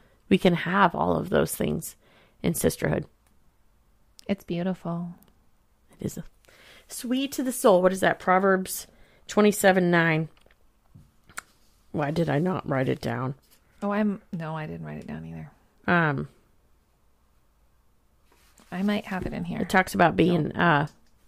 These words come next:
Speaker 1: friendship being refreshing to, a sweet friendship is refreshing to the soul.
Speaker 2: And a friend loves more than a brother.
Speaker 1: Yes.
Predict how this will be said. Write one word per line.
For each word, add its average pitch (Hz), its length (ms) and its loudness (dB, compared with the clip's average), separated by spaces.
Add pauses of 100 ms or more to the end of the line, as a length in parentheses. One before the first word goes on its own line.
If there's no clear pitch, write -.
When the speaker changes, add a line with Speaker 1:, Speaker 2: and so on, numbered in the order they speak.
(180)
Speaker 1:
friendship - 380 -2
being 151 280 2
refreshing 156 600 0
to, - 140 0
a 151 40 0
sweet 180 300 0
friendship 156 400 -4
is - 140 -6
refreshing - 480 -4
to - 100 -12
the - 80 -6
soul. - 340 -6 (1800)
Speaker 2:
And 185 100 -2
a 180 40 -2
friend 185 500 -2
loves 170 600 -4 (500)
more 170 220 -2
than 165 160 -4
a 147 60 -8
brother. 151 480 -6 (840)
Speaker 1:
Yes. - 640 -20